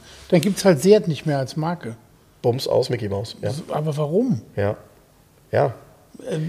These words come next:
Speaker 1: wem bringt das was? Dem Controller oder? Ich meine, diese Cupra-Marke ist ja erst später dazugekommen als Ableger sozusagen, ne?
Speaker 2: Genau, hat ja mal angefangen mit einem Modell beim Seat Ibiza Cupra.
Speaker 1: Genau.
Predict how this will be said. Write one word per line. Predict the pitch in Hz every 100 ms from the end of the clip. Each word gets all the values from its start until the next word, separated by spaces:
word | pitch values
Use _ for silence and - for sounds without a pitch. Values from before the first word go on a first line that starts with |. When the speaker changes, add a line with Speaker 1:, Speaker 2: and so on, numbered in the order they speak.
| 220
Speaker 1:
wem | 165 180
bringt | 180 247 233
das | 156 -
was? | 123 123 - _ _ _ _ _ -
Dem | 143
Controller | 127 139 - 147 277 277 254 226
oder? | 185 143 131 120 - - - - - - - - - _ - _ -
Ich |
meine, | 147 180 170
diese | 160 143
Cupra-Marke | 139 185 180 208 202 190 208 214
ist | 170 165
ja | 190
erst | 175 165 165 - - -
später | 180 180 160
dazugekommen | 156 151 208 170 - 131 120
als | 131 123 113 -
Ableger | 180 165 147 120 110
sozusagen, | 104 107 - 117 131 127
ne? | 123
Speaker 2:
Genau, | 120 98 92
hat | 113 123
ja | 113
mal | 113 110
angefangen | 117 139 143 131 131
mit | 104
einem | 120 113
Modell | 110 110 110 131
beim | 117 113
Seat | 104 110 104
Ibiza | 123 135 143 147
Cupra. | 147 151 170 190 - -
Speaker 1:
Genau. | 131 127